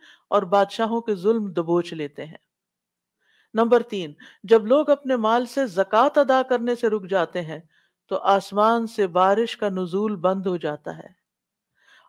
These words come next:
अगर चौपाए ना होते, तो उन पर बारिश नाजिल ना होती। नंबर चार, जब लोग अल्लाह और उसके रसूल का अहद व पैमान तोड़ देते हैं, तो अल्लाह उन पर दूसरी कौमों में से दुश्मन मुसल्लत कर देता है।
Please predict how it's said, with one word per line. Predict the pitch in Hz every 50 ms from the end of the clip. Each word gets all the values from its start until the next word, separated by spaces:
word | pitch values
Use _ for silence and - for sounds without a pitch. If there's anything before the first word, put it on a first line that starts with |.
| _ _
अगर | - 185 185 208
चौपाए | 208 208 - 208 208 208 - 202 208 240 254
ना | 247 262
होते, | 254 233 240 247 240 254 262
तो | 262 - 240
उन | 226 220
पर | - 226 202
बारिश | 160 175 175 175 185 175 - -
नाजिल | 180 165 160 160 170 165 160
ना | 160
होती। | 151 151 147 151 _ 151 160 175 185 _ _ _ _ _ _ _ _ _ _ _ _ _ _ _ _ _ _ _ _ 202
नंबर | 208 208 208 220 208
चार, | 214 - 202 185 156 151 - _ _ - _ _ -
जब | 175 214 214
लोग | 196 202 226 262 277 262
अल्लाह | 247 233 233 226 240 254
और | 254 247
उसके | 247 226 - - 240
रसूल | 208 202 190 - 240 247 247
का | 226 - 233 196
अहद | 196 202 190 190 214
व | 208
पैमान | 202 - 190 175 170 185 202 233 247 240
तोड़ | - 202 185 170 165
देते | 151 160 156 151 - - 151
हैं, | 151 147 - - 165 165 _ _ _ _ _ _ _ _ _ _ _ _ _ _ _ _ _ _ _
तो | -
अल्लाह | - 151 170 175 175 190 190
उन | 190 180 175
पर | 165 180 175 151
दूसरी | 143 180 180 - - - 202
कौमों | 190 - 175 165 170 175 180
में | 170 165 165
से | 165 180 165
दुश्मन | 147 160 160 - - 170 165
मुसल्लत | 165 160 156 - 170 165 165 175 170 170 _
कर | 160 151
देता | 151 - - - - _ -
है। | - - _